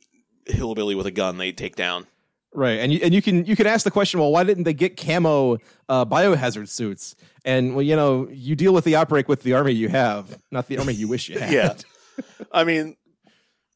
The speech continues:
Speaker 1: I mean, to be honest, if this happened with current military to-, technology,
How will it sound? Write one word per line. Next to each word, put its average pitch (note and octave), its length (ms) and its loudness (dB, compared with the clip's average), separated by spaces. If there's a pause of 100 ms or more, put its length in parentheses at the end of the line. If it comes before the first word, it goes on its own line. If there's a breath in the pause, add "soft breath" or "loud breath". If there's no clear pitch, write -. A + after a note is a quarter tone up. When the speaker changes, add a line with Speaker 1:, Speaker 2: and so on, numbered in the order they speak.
(240)
Speaker 1:
I F3+ 60 4
mean, E3 120 2
to E3+ 80 0
be E3+ 100 6
honest, B2 200 4
if C#3 100 -6
this F3 200 2
happened C3+ 580 2
with A#2+ 280 0
current B2 220 0
military A2+ 280 0
to-, G2+ 240 4 (120)
technology, G#2 500 -4